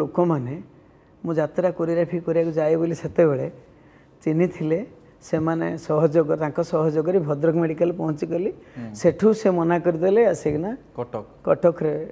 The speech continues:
Speaker 1: ଏସିବିରେ ଟ୍ରିଟମେଣ୍ଟ ହେଲି. ଆଉ ଏସିବିରେ ଯେଉଁ ଡକ୍ଟରମାନେ ଟ୍ରିଟମେଣ୍ଟ କଲେ, ସେତେବେଳେ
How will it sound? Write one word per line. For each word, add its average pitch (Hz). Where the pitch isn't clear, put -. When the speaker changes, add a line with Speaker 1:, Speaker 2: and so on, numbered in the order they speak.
Speaker 1:
ଏସିବିରେ 165
ଟ୍ରିଟମେଣ୍ଟ 160
ହେଲି. 139
ଆଉ 147
ଏସିବିରେ 175
ଯେଉଁ 160
ଡକ୍ଟରମାନେ 165
ଟ୍ରିଟମେଣ୍ଟ 185
କଲେ, 156
ସେତେବେଳେ 214